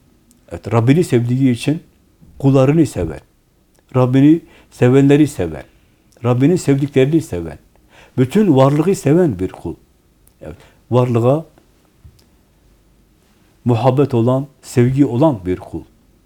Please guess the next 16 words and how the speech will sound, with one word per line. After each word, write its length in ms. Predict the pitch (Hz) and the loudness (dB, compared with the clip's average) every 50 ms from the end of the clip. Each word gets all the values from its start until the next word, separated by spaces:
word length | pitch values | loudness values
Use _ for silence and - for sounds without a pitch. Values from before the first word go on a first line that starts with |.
| _ - | _ -4
Mümin. 380 | 120 127 123 123 135 123 - - _ _ _ _ _ _ _ _ _ _ _ _ _ _ _ _ _ _ _ _ _ _ _ _ _ _ - - - - - _ _ _ - | -2 0 0 0 -2 -2 -6 -10 _ _ _ _ _ _ _ _ _ _ _ _ _ _ _ _ _ _ _ _ _ _ _ _ _ _ -20 -20 -20 -20 -20 _ _ _ -2
O 100 | 135 151 | 0 2
zaman 340 | 156 160 127 113 110 113 113 | 4 4 2 2 2 0 2
bize 220 | 117 123 127 120 | 2 2 2 0
düşen 320 | 127 117 - - 349 190 - _ _ _ _ _ _ _ _ - | 0 -2 -2 -4 -4 -4 -6 _ _ _ _ _ _ _ _ -2
mümin 480 | 131 139 135 131 131 180 214 190 143 131 | 0 2 2 2 2 2 0 0 0 0
ve 80 | 127 | 0
Müslüman 480 | 123 123 113 - - 123 123 156 151 113 | 0 0 -2 -2 -2 0 0 0 0 -2
olmaktır. 600 | 87 85 87 90 87 - - - - 85 - _ _ _ _ _ _ _ _ _ _ _ _ _ _ _ _ _ _ _ _ _ _ _ _ _ _ _ _ _ _ _ _ _ _ _ _ - | -4 -8 -8 -8 -10 -12 -14 -16 -20 -20 -20 _ _ _ _ _ _ _ _ _ _ _ _ _ _ _ _ _ _ _ _ _ _ _ _ _ _ _ _ _ _ _ _ _ _ _ _ 2
Bunun 220 | 127 147 165 151 | 4 6 6 6
için, 360 | 127 110 - - 117 120 - - _ _ _ _ _ - | 4 2 0 -2 -4 -4 -4 -6 _ _ _ _ _ -20
evet, 180 | - 80 87 - _ _ _ _ - | -18 -18 -18 -20 _ _ _ _ 0
olması 360 | 113 127 123 127 120 - 151 | 0 0 0 -2 -4 -4 -4
gerekeni 580 | 127 113 110 110 104 - 110 113 123 135 147 - _ | -2 -2 -2 -2 -2 -2 -2 -2 -2 -2 -4 -8 _
herkes 460 | _ - 156 156 156 - 131 117 - - | _ -2 -2 -2 -2 -2 -6 -6 -4 -6
bilir. 280 | 113 107 95 - - | -6 -6 -8 -10 -16